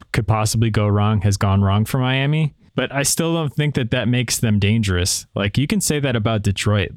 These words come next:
Like, Detroit has had everything gone wrong, and they seem dangerous. I just don't think that Miami's, I don't think they have what it takes to hang with an elite team. And they couldn't even,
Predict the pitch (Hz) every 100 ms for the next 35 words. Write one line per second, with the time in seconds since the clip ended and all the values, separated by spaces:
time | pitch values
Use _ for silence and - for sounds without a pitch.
0 | - 95 - - 123 120 - 127 135 -
1 | 120 120 110 107 113 117 110 107 104 101
2 | 92 95 107 123 - 131 120 120 - 135
3 | 104 101 113 95 87 - 110 107 98 104
4 | 101 104 101 95 104 98 98 98 92 95
5 | - _ 117 117 120 110 104 120 113 113
6 | 101 - 110 - 101 98 101 101 101 98
7 | 90 101 131 - 92 98 104 98 98 113
8 | 131 101 98 95